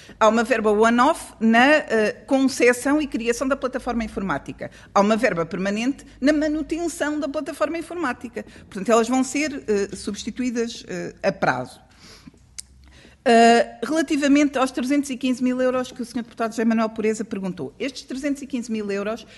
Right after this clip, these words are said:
estão incluídos no milhão oitocentos e quinze mil.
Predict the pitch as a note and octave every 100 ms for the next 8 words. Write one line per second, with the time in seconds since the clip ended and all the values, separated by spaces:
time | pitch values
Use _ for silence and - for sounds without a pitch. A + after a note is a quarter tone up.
0 | - - - B3+ C4 A#3+ A#3+ A#3+ A#3+ A#3
1 | A3+ A#3 A#3 A#3+ A3+ G#3 - G3+ E3+ D#3
2 | C#3